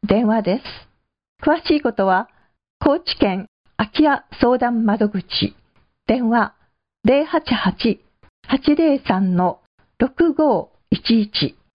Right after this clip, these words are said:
受付時間、平日午前十時から午後五時までにお問い合わせください。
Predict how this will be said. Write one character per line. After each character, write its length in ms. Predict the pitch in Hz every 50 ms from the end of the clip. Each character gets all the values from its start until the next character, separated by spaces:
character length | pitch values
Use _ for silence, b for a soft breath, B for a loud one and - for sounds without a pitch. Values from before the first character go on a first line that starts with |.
| _ _ _ _ _ _ -
受 200 | - - 285 320
付 260 | 320 - - 262 262
時 120 | 254 233 226
間、 340 | - 262 175 160 175 - _ _ _ _ _ _ _ _ _
平 180 | - 311 302
日 680 | 285 294 - 311 294 - - _ - 254 247 220 - - _ _ - 262
午 160 | 214 285 311 -
前 300 | 349 320 254 220 196 202 -
十 220 | - 233 330 302
時 140 | - - -
か 140 | - 151 151
ら 220 | 185 170 - - _ _ - _ _ _ _ _ _ _ -
午 140 | - 330 320
後 240 | 247 202 - - _ _ _ _ _ _ _ _ _
五 120 | - 294 359
時 120 | 349 254
ま 160 | 233 240 208
で 120 | 202 180 175
に 260 | 180 208 254 269 - _ _ _ _
お 80 | - 185
問 220 | - - 226 214
い 60 | 220 214
合 80 | 202
わ 60 | 220 -
せ 240 | - 240 - - _ -
く 80 | -
だ 160 | 196 190 185 -
さ 160 | - 214 202 190
い。 140 | 180 -